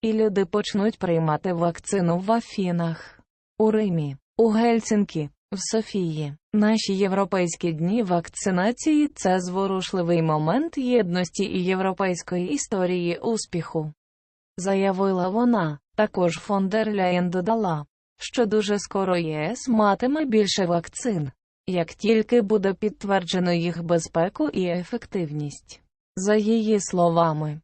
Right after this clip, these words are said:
Є С забезпечив достатню кількість вакцин для всього населення блоку, а також мешканців країн Європейської економічної зони.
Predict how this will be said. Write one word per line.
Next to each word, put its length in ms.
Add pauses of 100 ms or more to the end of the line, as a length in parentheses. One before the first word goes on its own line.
(160)
Є 300
С 40
забезпечив 840
достатню 680
кількість 580
вакцин 580
для 220
всього 500
населення 760
блоку, 580 (300)
а 120
також 440
мешканців 840
країн 520
Європейської 960
економічної 1000
зони. 540